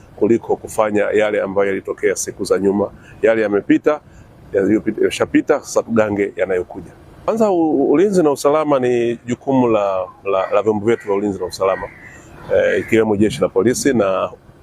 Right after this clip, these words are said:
ulinzi uko siku zote, uko siku zote. Eh,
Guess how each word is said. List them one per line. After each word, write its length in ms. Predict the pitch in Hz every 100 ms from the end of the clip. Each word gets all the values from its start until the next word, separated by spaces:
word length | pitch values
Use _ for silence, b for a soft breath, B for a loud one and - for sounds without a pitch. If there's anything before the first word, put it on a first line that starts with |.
| -
ulinzi 300 | 135 156 139
uko 180 | 143 123
siku 220 | - 127
zote, 320 | 117 101 - - - - - - -
uko 180 | 107
siku 200 | - -
zote. 260 | 92 101 - - - B B B
Eh, 80 | 107